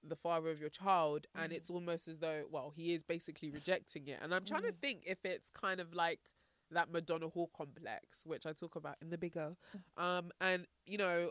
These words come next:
Speaker 1: I talk about how sometimes when, um, men <coughs> have babies, they suddenly see the mother of their child as the Madonna.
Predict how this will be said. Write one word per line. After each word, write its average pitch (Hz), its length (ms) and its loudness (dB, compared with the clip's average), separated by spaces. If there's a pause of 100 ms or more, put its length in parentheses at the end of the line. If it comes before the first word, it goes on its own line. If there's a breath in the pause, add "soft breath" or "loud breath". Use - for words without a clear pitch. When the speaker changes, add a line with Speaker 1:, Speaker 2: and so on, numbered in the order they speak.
Speaker 1:
I 180 80 2
talk 214 180 -2
about 196 340 8
how 175 260 6
sometimes 175 580 2
when, 160 460 0 (440 soft breath)
um, 160 360 2 (140)
men 170 580 2
<coughs> - 40 -14
have 165 540 6 (580)
babies, 160 840 -2 (840)
they 180 140 4
suddenly 185 460 0
see 180 160 -8
the 165 100 -6
mother 170 240 0
of 165 140 0
their 175 100 0
child 160 540 0 (160)
as 147 400 0
the 156 80 -6
Madonna. 147 580 -2